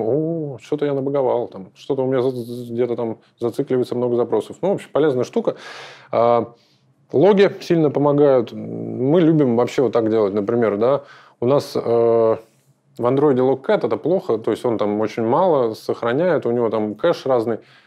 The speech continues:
Мы записываем все логи от нашего приложения в отдельный файлик, когда это бета-версия, ну, как это не релизная, да, а когда,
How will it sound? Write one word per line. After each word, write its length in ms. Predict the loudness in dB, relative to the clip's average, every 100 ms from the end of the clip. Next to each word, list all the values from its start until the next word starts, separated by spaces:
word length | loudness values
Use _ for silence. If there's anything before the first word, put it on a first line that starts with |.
| _ -2
Мы 140 | 2
записываем 640 | 2 2 0 0 0 -2
все 240 | -4 0 0
логи 320 | 2 0 2
от 120 | 0 0
нашего 240 | -2 -2
приложения 440 | 0 2 2 2
в 40 | 0
отдельный 280 | 0 0 -2
файлик, 440 | -4 -4 -4 -8 _ _ _
когда 260 | -8 -2 0
это 120 | 0 0
бета-версия, 640 | 0 0 0 -2 -6 -6
ну, 120 | -4
как 160 | -2 -2
это 140 | -2
не 100 | -2
релизная, 460 | 0 0 0 0 0
да, 180 | 0 -2
а 60 |
когда, 340 | -2 -6 -6